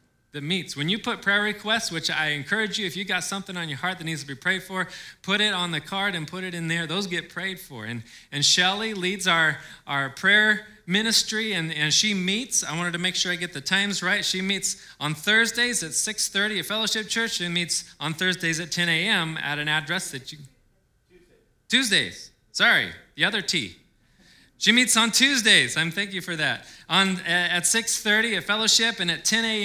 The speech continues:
Speaker 1: M at, at someone's house, which you can ask her for the address of that. Um, and then every Sunday morning, uh, they're meeting to pray at eight o'clock A M before the service,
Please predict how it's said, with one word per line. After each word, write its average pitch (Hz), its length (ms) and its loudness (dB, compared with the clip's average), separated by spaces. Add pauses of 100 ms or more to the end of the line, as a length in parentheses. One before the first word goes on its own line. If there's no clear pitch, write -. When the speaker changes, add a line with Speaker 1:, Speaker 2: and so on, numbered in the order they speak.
Speaker 1:
M 214 240 0
at, 170 200 -2
at 156 160 -4
someone's 180 360 -2
house, 202 300 2
which 151 160 -8
you 151 80 -8
can 147 140 -8
ask 160 260 -2
her 185 100 -8
for 156 140 -12
the 147 140 -6
address 180 400 0
of 156 100 -8
that. 196 280 0 (380)
Um, 175 300 4
and 170 140 0
then 202 120 2
every 226 360 2
Sunday 226 420 4
morning, 202 480 -2 (260)
uh, 160 320 2
they're 196 220 4
meeting 196 440 0
to 170 100 -6
pray 185 320 -2
at 143 80 -4
eight 175 120 -4
o'clock 170 400 -6
A 156 40 -4
M 156 340 -6
before 151 320 -10
the 143 100 -10
service, 131 760 -8